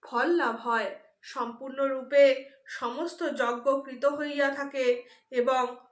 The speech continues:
কল্পকোটিকাল আনন্দের সহিত বৈকুণ্ঠে বাস হয়। জয়াব্রত কথার পঠন এবং শ্রবণ হইতেও অগ্নিষ্ঠম যজ্ঞের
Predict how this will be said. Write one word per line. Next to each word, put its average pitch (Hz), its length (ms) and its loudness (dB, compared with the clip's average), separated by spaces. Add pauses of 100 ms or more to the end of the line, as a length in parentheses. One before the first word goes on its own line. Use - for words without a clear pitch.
(140)
কল্পকোটিকাল 311 1000 2 (320)
আনন্দের 285 580 -2
সহিত 311 460 0 (1000)
বৈকুণ্ঠে 294 640 -2
বাস 240 360 0
হয়। 233 300 2 (520)
জয়াব্রত 339 580 6
কথার 339 640 0
পঠন 311 460 2
এবং 311 300 -2
শ্রবণ 311 420 -4
হইতেও 294 600 2 (320)
অগ্নিষ্ঠম 277 840 -2
যজ্ঞের 262 480 -2